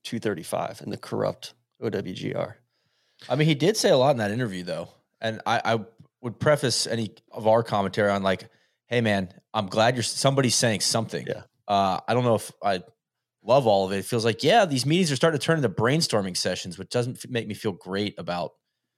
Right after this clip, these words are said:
Speaker 2: like, you know, we're blowing past deadlines at the end of the year. Like, <laughs> you know, I said last week, yeah, my wife says, like, "Hey, what's going on with all that, uh, you know, P G A Tour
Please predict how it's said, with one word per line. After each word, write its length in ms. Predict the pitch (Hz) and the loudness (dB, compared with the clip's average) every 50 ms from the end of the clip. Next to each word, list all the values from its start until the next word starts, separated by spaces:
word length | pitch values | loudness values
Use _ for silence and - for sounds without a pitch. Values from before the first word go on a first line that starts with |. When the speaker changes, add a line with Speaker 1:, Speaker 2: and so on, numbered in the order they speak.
| _ _ _ _ _ | _ _ _ _ _
Speaker 2:
like, 460 | - 95 87 82 - - - - - _ _ _ _ _ _ _ _ _ _ _ _ _ _ _ _ _ _ | -4 -4 -4 -4 -6 -10 -16 -18 -20 _ _ _ _ _ _ _ _ _ _ _ _ _ _ _ _ _ _
you 80 | - 123 | -4 -2
know, 120 | 110 101 | 0 0
we're 100 | 92 95 | 0 -2
blowing 380 | 92 - - 110 107 110 110 98 | -4 -4 0 2 2 2 2 0
past 580 | - - 113 107 104 101 - - - - - - _ _ _ _ _ _ _ _ _ _ _ _ _ _ _ _ _ _ _ _ _ | 0 2 4 4 4 4 2 0 -2 -4 -8 -14 _ _ _ _ _ _ _ _ _ _ _ _ _ _ _ _ _ _ _ _ _
deadlines 520 | - 120 117 113 120 117 113 113 113 101 107 | 2 2 2 4 4 4 4 4 2 0 -2
at 60 | - | -2
the 140 | 104 110 110 | 0 0 2
end 100 | 107 110 | 2 0
of 60 | 98 | 0
the 60 | 107 | -2
year. 540 | 101 104 110 113 110 110 110 110 107 104 - - - _ _ _ _ | 0 0 2 4 4 4 4 4 2 2 -2 -6 -16 _ _ _ _
Like, 260 | 101 95 90 87 - - - - - _ _ _ _ | -2 -2 -2 -2 -6 -10 -16 -18 -18 _ _ _ _
<laughs> 380 | _ - 107 - - - 131 - | _ -12 -10 -8 -8 -8 -6 -4
you 100 | 117 110 | -2 0
know, 100 | 104 87 | 2 2
I 80 | 95 | 2
said 200 | 98 - 139 117 | 2 2 2 2
last 300 | 107 104 104 107 104 - | 4 2 2 2 2 2
week, 160 | 117 107 - - | 0 -2 -2 -2
yeah, 120 | 117 127 127 | 0 2 4
my 140 | 120 110 | 4 4
wife 240 | 107 101 107 120 123 | 4 4 4 2 2
says, 200 | - 120 110 104 | 2 2 2 2
like, 140 | 113 107 104 | 2 2 2
"Hey, 100 | 135 156 | 4 4
what's 200 | 156 190 302 - | 4 2 2 2
going 180 | - 330 320 262 | 2 2 4 4
on 140 | 269 277 277 | 4 4 4
with 80 | 220 | 4
all 100 | 196 156 143 | 4 6 6
that, 260 | 131 113 - - - | 6 4 2 2 4
uh, 320 | 123 117 113 110 104 98 90 - _ _ _ _ _ _ _ _ _ _ _ _ _ _ _ | 4 6 6 4 2 0 -2 -8 _ _ _ _ _ _ _ _ _ _ _ _ _ _ _
you 80 | 127 127 | -2 -2
know, 100 | 120 104 | -2 -2
P 220 | - - 147 147 | 0 0 0 0
G 140 | 139 135 139 | 2 2 2
A 40 | 123 | 2
Tour 600 | 120 - - 143 135 135 135 131 131 127 120 107 | 0 0 2 4 4 6 6 6 6 4 4 2